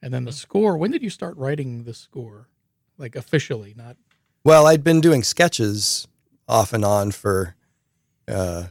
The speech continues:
Speaker 3: six <laughs> years, but
Speaker 1: <laughs>
Speaker 3: you can't really write film music until the picture's locked and,
Speaker 2: Right.
Speaker 3: and all of the editing is done so that you know where all the sync points are and things like that. So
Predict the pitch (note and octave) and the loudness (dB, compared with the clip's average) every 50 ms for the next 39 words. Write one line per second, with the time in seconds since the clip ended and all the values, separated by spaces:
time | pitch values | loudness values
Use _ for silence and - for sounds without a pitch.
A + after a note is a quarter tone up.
0 | _ _ _ _ _ _ _ _ _ - - A2 - - B2 B2 A2+ A#2 G2+ G#2 | _ _ _ _ _ _ _ _ _ -8 -8 -8 -4 -2 0 2 2 2 0 0
1 | - - - - A#2+ A2 A2 G#2 - - _ _ _ _ - - - _ - - | -4 -6 -2 0 0 0 0 -2 -6 -12 _ _ _ _ -14 -14 -14 _ -10 -10
2 | - - _ _ _ _ - - - D#3 F3 E3+ - - G3+ F3 E3 F3 D#3+ D#3+ | -10 -10 _ _ _ _ -6 0 4 4 4 4 4 4 4 4 6 6 6 6
3 | D3 D3 C3+ B2 C3+ C#3+ D3 C#3+ C#3+ - - C#3 C3+ B2+ B2 A#2+ B2 A#2 A#2 A2 | 6 6 4 2 4 4 4 4 2 -2 -2 0 2 2 2 2 2 0 0 0
4 | - A2 G#2 - - B2+ B2 A#2 A2+ A2 A2 A2 G2 G2+ - - A2+ - - A2 | -2 -2 -4 0 2 2 4 4 4 2 0 -2 -6 -6 -4 -4 -4 -4 -4 -8
5 | G2 - A2+ A#2 A2+ G2+ G2 G2 - - - - _ _ _ _ _ _ - - | -4 0 2 2 4 4 2 -2 -4 -10 -16 -18 _ _ _ _ _ _ -12 -10
6 | G2 G#2 G#2+ - A2+ G#2+ G#2 G#2+ A2 A2 G#2+ G2 G2+ G#2+ G#2+ A2 A2 G#2+ G#2 G2+ | -8 -8 -6 -4 -2 0 2 4 4 2 2 0 -2 0 0 0 0 0 -2 -4
7 | G2 F#2+ F#2 - - A#2 A2 G#2+ G2+ G2+ G2+ G2+ - - G#2+ G2+ F#2+ G2 G#2 G2+ | -6 -8 -8 -4 -2 0 0 0 -2 -4 -6 -6 -6 -4 -4 -4 -6 -8 -10 -10
8 | G#2 G#2 G2+ G2 F#2+ F#2+ G2+ G2+ G2 F#2+ G2+ G2 F#2+ F#2 - - B2+ A#2+ - - | -8 -6 -4 -4 -4 -2 -2 -2 -2 -2 -2 -4 -4 -2 0 0 0 0 -2 -2
9 | - A2+ G#2+ G2 - - G#2 G#2 G2+ F#2+ F#2 - - F#2+ F2+ - F#2 F2 F2 - | -2 -2 -2 -2 -2 -2 0 0 0 -2 -4 -8 -8 -8 -8 -8 -10 -12 -10 -10
10 | G2+ F#2+ G2 - - - B2 A2 G#2+ G#2+ G#2+ - | -12 -10 -6 -4 -4 -2 0 0 -2 -2 -4 -8